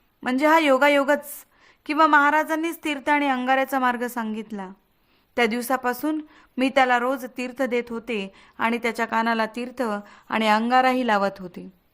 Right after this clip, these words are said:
घराजवळ महाराजांचं मंदिर आहे, तिथे जायची आणि महाराजांना सांगायची, "तुम्हीच यातून मार्ग काढा." महाराजांनी आमची प्रार्थना ऐकली. आठ दिवसांनी पुन्हा डॉक्टरांकडे चेक करण्यासाठी गेलो. त्यांनी चेक केले,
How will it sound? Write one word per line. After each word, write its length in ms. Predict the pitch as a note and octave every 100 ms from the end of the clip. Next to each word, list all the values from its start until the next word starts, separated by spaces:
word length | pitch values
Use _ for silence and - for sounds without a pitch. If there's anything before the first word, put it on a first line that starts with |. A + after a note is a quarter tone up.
| _ _ _ _ - -
घराजवळ 480 | A#3+ C#4 D4 D#4+ D#4+
महाराजांचं 640 | D4 C#4+ D4 D4+ D4 D#4
मंदिर 340 | C#4 C4 C4+ C#4+
आहे, 300 | A#3 F#3+ G3 _
तिथे 240 | B3 C#4+ C#4
जायची 460 | B3 A3+ A3+ G3+ G3+ - -
आणि 180 | B3+ C#4
महाराजांना 500 | C#4 C4 C4+ C#4 C4
सांगायची, 500 | C4+ B3 G#3+ G#3 G#3+
"तुम्हीच 380 | G#3+ B3+ D4+ D#4
यातून 260 | C4 B3+
मार्ग 300 | G#3+ G3+ F#3+
काढा." 280 | F#3+ F#3 F3+ G3 _ _ _ _ _ _ _ _ _ _ -
महाराजांनी 540 | C4 C#4+ D#4+ D#4+ D#4+ D#4+
आमची 260 | D4+ D4+
प्रार्थना 460 | D4+ C4+ C4 C#4 B3
ऐकली. 480 | A#3+ A#3+ A3 G3+ G3 _ _ -
आठ 220 | A#3+ A#3+
दिवसांनी 420 | B3+ B3 C4 C4
पुन्हा 400 | C4 B3 A#3+ C#4+
डॉक्टरांकडे 680 | D#4 D4+ D4+ C#4+ C4+ C4+ C4+
चेक 260 | C4 C4 B3+
करण्यासाठी 520 | A#3 A#3 A#3 A3+ A3+
गेलो. 420 | A3+ A#3 G#3 G3+ - - _ -
त्यांनी 260 | A#3 A#3+
चेक 320 | A#3 B3+ C4 -
केले, 340 | B3 G#3 G#3